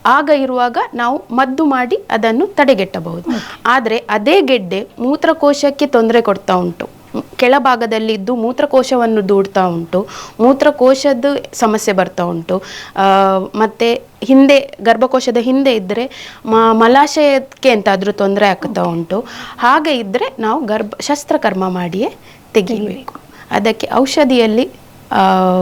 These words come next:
Speaker 1: ಕಡಿಮೆ ಆಗುವ ಸಾಧ್ಯತೆ ಇಲ್ಲ.
Speaker 2: ಓಕೆ.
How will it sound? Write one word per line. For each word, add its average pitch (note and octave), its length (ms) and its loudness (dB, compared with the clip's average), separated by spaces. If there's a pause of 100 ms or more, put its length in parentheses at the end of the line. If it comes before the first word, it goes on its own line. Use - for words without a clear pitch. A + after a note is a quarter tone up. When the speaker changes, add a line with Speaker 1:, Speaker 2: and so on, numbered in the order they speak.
(280)
Speaker 1:
ಕಡಿಮೆ C4+ 340 2
ಆಗುವ G3+ 340 0 (140)
ಸಾಧ್ಯತೆ G3 440 -4
ಇಲ್ಲ. E3 180 -2 (160)
Speaker 2:
ಓಕೆ. - 260 -10